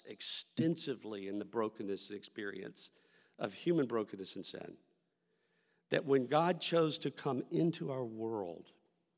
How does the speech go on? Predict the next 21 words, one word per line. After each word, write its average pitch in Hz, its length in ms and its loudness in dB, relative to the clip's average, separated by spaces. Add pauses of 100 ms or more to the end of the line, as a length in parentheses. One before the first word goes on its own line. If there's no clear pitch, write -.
(960)
he - 120 -8
didn't 156 260 2
live 131 100 2
with 123 140 -6
privilege. 98 560 -8 (1600)
He 160 80 0
didn't 285 180 2
live 233 100 0
with 208 80 -8
privilege. - 520 -10 (1300)
He 175 240 0
insisted 139 960 0
on 120 520 2 (400)
bearing 185 580 4
the 127 120 -2
full 180 800 -2
experience 127 1500 -4
of 104 140 -8
a 104 40 -14
human 110 360 -12
life, - 200 -16